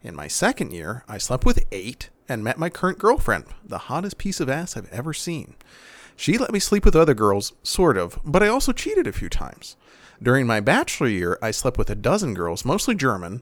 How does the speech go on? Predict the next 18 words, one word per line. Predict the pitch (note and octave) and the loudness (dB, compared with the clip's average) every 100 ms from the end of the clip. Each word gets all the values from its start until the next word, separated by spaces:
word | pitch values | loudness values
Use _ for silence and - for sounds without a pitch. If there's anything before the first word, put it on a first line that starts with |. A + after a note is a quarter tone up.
| - | -8
all | A2+ C#3 | -4 -2
between | - C#3+ C3 | 2 2 0
seventeen | - A#2 A#2+ E3+ | -2 -2 -2 -6
and | F3 | -4
twenty-two, | - C3 E3+ - D#2+ G2+ - - | -2 -2 -4 -8 -8 -12 -8 0
all | D3+ F#3 | 2 0
sevens | - F#3 F#3 F#3 | -4 -4 -4 -4
and | F#3 | -4
above. | E3+ E2+ - - - - - - | -2 -2 -4 -14 -16 -18 -20 -18
Some | - F3 C4 | -2 0 0
of | |
them | B2+ F2+ | -2 -4
actually | A2+ - G2+ | -6 -4 -4
wanted | A2 A2 | -2 -4
to | F#2 | -6
date | G#2+ B2 | -4 -4
me | A#2+ | -4
seriously. | A2 C#3 C#3+ - - - | -4 -2 -4 -6 -8 -10